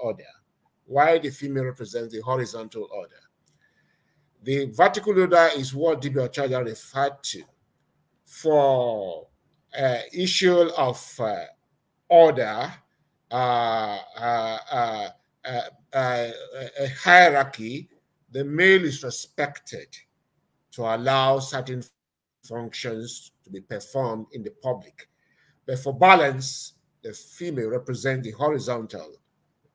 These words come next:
uh, dimension, like what D-, Okedibia talked about, the Umuada.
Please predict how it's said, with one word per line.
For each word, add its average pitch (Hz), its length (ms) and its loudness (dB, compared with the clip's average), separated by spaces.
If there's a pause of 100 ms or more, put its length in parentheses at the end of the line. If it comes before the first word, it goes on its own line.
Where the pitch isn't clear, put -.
(300)
uh, 117 280 -2 (140)
dimension, 127 720 -4 (220)
like 117 240 0 (280)
what 143 500 0
D-, 131 240 -8
Okedibia 127 600 -6
talked 127 280 -8
about, 98 560 -4 (320)
the 113 60 -8
Umuada. 127 600 0